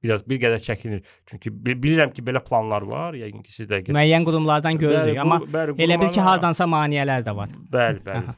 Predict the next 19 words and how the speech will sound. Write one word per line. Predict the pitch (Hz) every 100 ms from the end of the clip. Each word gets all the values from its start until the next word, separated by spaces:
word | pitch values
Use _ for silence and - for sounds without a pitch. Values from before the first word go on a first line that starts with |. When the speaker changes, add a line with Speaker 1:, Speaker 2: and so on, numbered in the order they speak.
| _
Speaker 1:
tamamilə | 113 101 98 92
doğru. | 90 -
Speaker 2:
Yaxşı. | 120 - - 113 - - _
Ə, | 135 131 135 131 127 127 131 -
bəs | 220 214 - - _ _ _ _ -
Bakı | 196 - 247
özü | 165 151 135 120
niyə | 135 156 156
piyadalar | 170 147 127 117 110
üçün | - 123
əlverişsiz | 123 117 117 107 - 139 113
bir | 120 113 - 123
şəhərdir? | 127 113 113 110
Yəni | 135 156 151
hansı | 160 165 151 - 196 -
əsas | 180 - -
problemlər | - 127 117 113 113 117
var | 117 113
piyadalar, | - 113 117 117 117